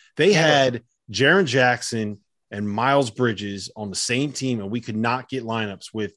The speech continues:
Speaker 1: Jaden, Jaren Jackson at the five and Miles Bridges at the four.
Speaker 2: Yeah, you're right. I mean, we've never
Speaker 1: Hmm.
Speaker 2: seen it. We've
Speaker 1: Yeah,
Speaker 2: never seen
Speaker 1: yeah.
Speaker 2: it. So it's gonna be interesting to see how it plays out. I will say Izzo seems to be extremely high on Jaden Akins.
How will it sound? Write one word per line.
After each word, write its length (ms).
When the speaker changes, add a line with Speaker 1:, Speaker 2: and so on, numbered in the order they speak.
Speaker 1:
Jaden, 460
Jaren 240
Jackson 320
at 60
the 60
five 300
and 80
Miles 260
Bridges 300
at 80
the 80
four. 260
Speaker 2:
Yeah, 380
you're 180
right. 360
I 40
mean, 140
we've 120
never 240
Speaker 1:
Hmm. 80
Speaker 2:
seen 220
it. 160
We've 180
Speaker 1:
Yeah, 60
Speaker 2:
never 220
seen 260
Speaker 1:
yeah. 60
Speaker 2:
it. 100
So 160
it's 220
gonna 160
be 80
interesting 300
to 60
see 200
how 140
it 80
plays 280
out. 180
I 100
will 220
say 460
Izzo 380
seems 340
to 80
be 160
extremely 560
high 280
on 180
Jaden 360
Akins. 540